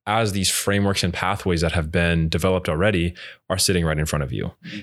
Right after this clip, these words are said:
Speaker 1: And I think this is something that we frequently talk about in our own personal development and why we're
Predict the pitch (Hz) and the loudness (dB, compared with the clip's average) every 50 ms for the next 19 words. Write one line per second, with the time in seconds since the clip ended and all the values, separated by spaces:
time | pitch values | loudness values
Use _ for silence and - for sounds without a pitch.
0 | - - 87 92 87 87 80 90 82 90 85 90 85 - 98 85 85 85 82 78 | -6 -2 0 0 2 2 0 0 0 2 2 2 2 2 2 2 2 2 2 2
1 | 80 82 92 104 113 113 - - 98 82 87 85 82 78 - - - 101 101 - | 0 0 2 2 0 0 0 0 0 0 2 2 2 0 0 0 -2 -2 -2 0
2 | 82 80 78 78 - - - 92 85 80 80 95 110 113 - - 123 101 - - | -2 0 0 -2 -2 -2 -2 -2 0 2 2 2 0 0 0 0 -2 0 0 0
3 | 98 85 85 78 90 90 87 78 71 73 76 76 73 71 76 76 76 80 82 87 | -2 -2 0 0 2 2 2 0 0 -2 -2 -2 -2 -2 -4 -2 -2 0 0 0
4 | 87 85 85 87 85 85 82 80 | 0 0 0 0 0 0 0 -2